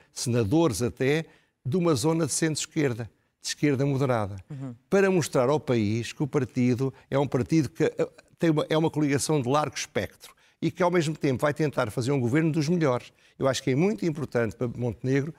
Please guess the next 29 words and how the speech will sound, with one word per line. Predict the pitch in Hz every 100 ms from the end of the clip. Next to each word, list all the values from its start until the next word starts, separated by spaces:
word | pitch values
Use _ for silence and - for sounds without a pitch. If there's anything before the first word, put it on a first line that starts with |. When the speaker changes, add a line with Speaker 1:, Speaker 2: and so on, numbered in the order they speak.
| _ _ _
Speaker 1:
formar | - 180 156 156 165
um | 170 139
governo | 110 127 107
sombra | - 110 98 95
rapidamente. | 98 101 98 87 160
Speaker 2:
Em | 196
contraste | 185 196 208 196 - -
com, | - - 185 180 170 160
eventualmente, | 156 160 175 170 175
um | 170
outro | 165 160
candidato, | 165 160 165 -
Pedro | - 160 143
Nuno | 165
Santos, | - 180 175 -
que | 196
nunca | 180 180
escondeu | - 170 160 180 - - -
o | 147
seu | 180
desejo | 143 160 165
de | 147
recuperar | - 170 160 156
a | 156 151
Speaker 1:
A |
Speaker 2:
geringonça. | 135 160 - 143 104
Speaker 1:
geringonça, | 98 104
se | -
for, | -